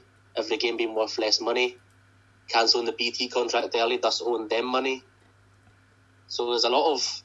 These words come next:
I think it adds up to about fifteen million or whatever, could potentially be a debt, a debt to the S P F L. You have to question who's paying for that. It's gonna be us. It's gonna come out of the,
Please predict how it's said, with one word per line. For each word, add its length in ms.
I 60
think 260
it 100
adds 220
up 200
to 120
about 420
fifteen 600
million 240
or 120
whatever, 260
could 100
potentially 320
be 60
a 40
debt, 220
a 140
debt 300
to 160
the 80
S 120
P 120
F 120
L. 200
You 40
have 100
to 80
question 560
who's 120
paying 200
for 100
that. 220
It's 100
gonna 140
be 100
us. 220
It's 120
gonna 140
come 120
out 80
of 120
the, 260